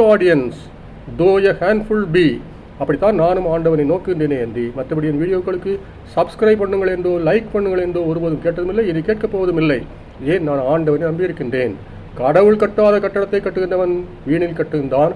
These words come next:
கடவுள் காவாத நகரத்தை கண்விழித்து காப்பவன் வீணில் காக்கின்றான். சங்கீதம் நூத்தி பதினெட்டு, இருபத்தி ரெண்டு.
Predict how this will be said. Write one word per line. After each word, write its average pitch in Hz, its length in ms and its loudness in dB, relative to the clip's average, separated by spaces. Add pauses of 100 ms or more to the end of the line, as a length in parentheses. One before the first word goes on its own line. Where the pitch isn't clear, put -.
(420)
கடவுள் 151 260 4
காவாத 196 460 4
நகரத்தை 175 380 0
கண்விழித்து 175 400 -4
காப்பவன் 185 420 -2
வீணில் 208 300 0
காக்கின்றான். 131 560 2 (240)
சங்கீதம் 151 380 -2
நூத்தி 160 240 -4
பதினெட்டு, 156 320 -4
இருபத்தி 156 220 -2
ரெண்டு. 127 260 -2